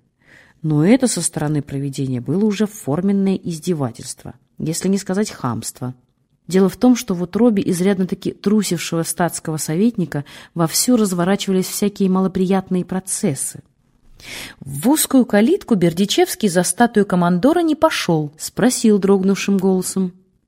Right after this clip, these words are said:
«Это что такое? Зачем?» На ответ не надеялся, но великан, и вправду почти сожжённого роста детина, обернулся и ответил неожиданно тонким, услужливым тоном:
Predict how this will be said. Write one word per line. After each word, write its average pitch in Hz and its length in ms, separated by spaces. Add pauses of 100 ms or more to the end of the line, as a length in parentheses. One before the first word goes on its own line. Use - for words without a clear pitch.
(160)
«Это 190 160
что - 240
такое? 156 480 (360)
Зачем?» 160 540 (720)
На 220 180
ответ 294 360
не 240 100
надеялся, 320 880 (100)
но 190 200
великан, 277 640 (560)
и 185 60
вправду 160 520
почти 165 360
сожжённого 170 600
роста 160 320
детина, 165 560 (540)
обернулся 208 760
и - 180
ответил 285 460
неожиданно 233 540
тонким, 311 580
услужливым 254 720
тоном: 143 480